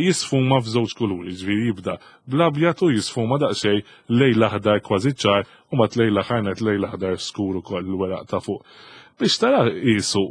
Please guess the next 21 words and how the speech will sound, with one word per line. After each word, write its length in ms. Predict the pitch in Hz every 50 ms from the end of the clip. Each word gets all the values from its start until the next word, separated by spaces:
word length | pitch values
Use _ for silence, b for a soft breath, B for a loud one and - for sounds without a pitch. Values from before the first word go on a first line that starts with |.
| 135 139 170
wera 300 | 190 185 175 185 190 -
fuq 320 | - - - - 196 - 120
wera 280 | 120 123 123 123 - -
fuq 240 | - - 156 143 113
wera 260 | 117 113 110 117 - -
maqudin 560 | 139 143 175 139 113 113 107 107 117 117 113 104
flimkien. 560 | - - 110 110 107 107 104 110 110 98 90 b b b b b b b b
Ġifieri, 380 | - 98 95 95 98 95 113 131
u 140 | - 160 160
mbagħad 220 | 156 123 117 120 -
jiġi, 340 | 123 120 117 113 107 113 113 117 117 -
ehm, 440 | 117 107 101 101 101 101 101 101 101
ehm, 120 | 101 98 101 101 - - _
forma 480 | _ - - 147 135 120 113 110 113 110 -
ta', 300 | - 104 101 98 98 95 - -
ta' 160 | - 110 101 95 -
salzet 560 | - - 113 101 95 90 - 110 95 85 -
biex 160 | 107 95 -
ngħidula 540 | 107 98 90 87 87 95 90 98 95 92 87 87 90
hekk, 240 | 92 98 - - B B B B B B -
jiġifieri. 560 | 104 98 92 98 90 95 90 - 101 117 120